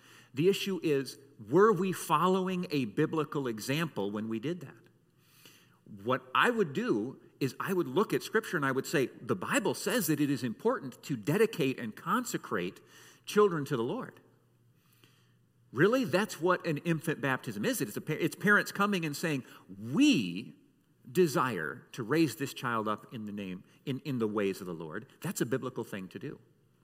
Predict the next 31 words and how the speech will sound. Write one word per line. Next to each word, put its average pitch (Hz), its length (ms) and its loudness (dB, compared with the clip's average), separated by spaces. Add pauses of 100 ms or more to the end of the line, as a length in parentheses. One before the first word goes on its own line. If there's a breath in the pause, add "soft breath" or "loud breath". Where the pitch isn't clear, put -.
(560 soft breath)
But - 160 2
it 160 160 0
does 160 200 0
not 139 280 -2
take 151 320 -2
the 98 100 -4
place - 840 -4 (600 soft breath)
of 127 160 -2
what 123 160 2
a - 20 2
biblical 190 440 2
baptism 101 540 -6
would 92 160 -6
be, 85 360 -8 (220 loud breath)
which 139 200 -6
means 127 400 -4 (800 soft breath)
at 214 480 2
an 170 140 -2 (100)
age 160 380 8
when 131 180 -2
you're 120 160 -2
capable 135 760 -2
of 107 200 -4
believing 160 580 -2
and 117 160 -6
repenting, 107 720 -6 (360 soft breath)
then 110 360 -4
choosing 104 720 -8 (760)
to 123 100 -8
be 113 120 -4
baptized. - 580 -12